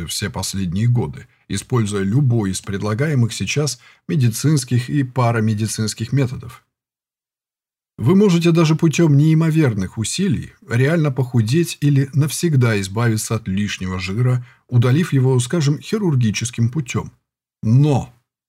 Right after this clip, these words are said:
не спешите радоваться. Все это лишь только танцы с бубном. По статистике, только пять процентов из людей, похудевших самостоятельно, без помощи врача,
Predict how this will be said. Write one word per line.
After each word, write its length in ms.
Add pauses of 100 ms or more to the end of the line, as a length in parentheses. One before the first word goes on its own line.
(160)
не 240
спешите 680
радоваться. 640 (360)
Все 400
это 240
лишь 480
только 340
танцы 440
с 60
бубном. 440 (760)
По 60
статистике, 640
только 320
пять 380
процентов 580
из 140
людей, 400 (260)
похудевших 580
самостоятельно, 920
без 200
помощи 440
врача, 540